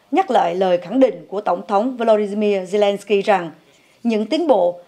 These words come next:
mặc dù chậm hơn so với kỳ vọng, nhưng không thể vội vàng khi tính mạng con người đang bị đe dọa. "Không ai có thể đặt thời hạn cho chúng ta, ngoại trừ chính chúng ta. Không có lịch trình cố định", ông nói.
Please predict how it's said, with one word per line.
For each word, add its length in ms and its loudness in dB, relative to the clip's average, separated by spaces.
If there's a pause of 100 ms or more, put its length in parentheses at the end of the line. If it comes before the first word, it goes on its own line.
(120)
mặc 180 -2
dù 260 0
chậm 240 0
hơn 300 -4
so 140 -2
với 160 2
kỳ 200 0
vọng, 300 0 (380)
nhưng 120 4
không 220 -2
thể 240 -2
vội 240 0
vàng 320 0 (280)
khi 80 -2
tính 240 0
mạng 220 -2
con 180 0
người 240 0 (160)
đang 260 -8
bị 80 -6
đe 200 -6
dọa. 360 0 (1160)
"Không 160 0
ai 180 2
có 100 2
thể 220 2
đặt 220 -2 (100)
thời 180 0
hạn 360 -2
cho 100 -8
chúng 240 -4
ta, 300 2 (380)
ngoại 240 0
trừ 340 -2 (120)
chính 200 -2
chúng 180 -2
ta. 300 0 (480)
Không 180 0
có 100 4
lịch 240 -2
trình 260 0
cố 140 0
định", 260 0 (160)
ông 180 -10
nói. 280 -2